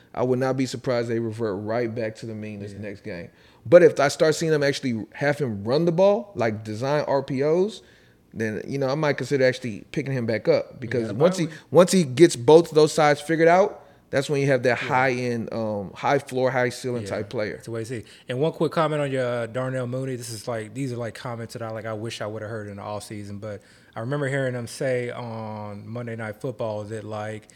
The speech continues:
Speaker 2: you know, Fields and Mooney really developed a relationship in the off season because
Speaker 1: Mm-hmm.
Speaker 2: when Fields was trying to get, you know, a lot of work in after practice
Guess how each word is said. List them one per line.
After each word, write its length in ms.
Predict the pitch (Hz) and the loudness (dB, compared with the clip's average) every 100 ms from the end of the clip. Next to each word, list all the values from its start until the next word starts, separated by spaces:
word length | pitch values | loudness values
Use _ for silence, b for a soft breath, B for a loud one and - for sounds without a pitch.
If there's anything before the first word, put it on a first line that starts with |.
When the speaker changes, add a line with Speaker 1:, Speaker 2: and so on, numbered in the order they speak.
| b b b | b b b
Speaker 2:
you 100 | 120 | -8
know, 360 | 113 110 104 - _ _ _ _ - | -4 -4 -6 -10 _ _ _ _ -4
Fields 380 | 151 151 151 127 | 0 2 2 0
and 120 | 120 | -4
Mooney 260 | 139 139 123 | -2 -2 -4
really 280 | 120 131 117 | -4 -6 -8
developed 420 | 117 123 120 - | -8 -6 -8 -8
a 60 | |
relationship 540 | 110 110 117 - 120 110 | -12 -8 -10 -10 -14 -12
in 60 | 110 | -12
the 40 | |
off 280 | 107 117 113 | -10 -8 -8
season 380 | - 104 104 101 | -10 -12 -14 -14
because 560 | 113 113 117 113 110 104 | -12 -8 -6 -6 -8 -12
Speaker 1:
Mm-hmm. 520 | - - - _ - | -20 -20 -20 _ -12
Speaker 2:
when 100 | 113 | -10
Fields 340 | - 160 160 135 | -2 2 2 2
was 140 | 127 | -4
trying 300 | - 147 139 | -4 -2 -2
to 80 | 127 | -4
get, 440 | 120 131 123 123 - | -4 -4 -4 -6 -12
you 80 | 123 | -10
know, 180 | 117 | -8
a 40 | 107 | -8
lot 260 | 107 127 | -6 -6
of 80 | 120 | -6
work 300 | 113 123 120 | -4 -6 -6
in 180 | 120 113 | -10 -12
after 340 | 113 120 - | -8 -10 -10
practice 720 | 101 - 131 120 107 101 - | -14 -8 -6 -6 -12 -16 -20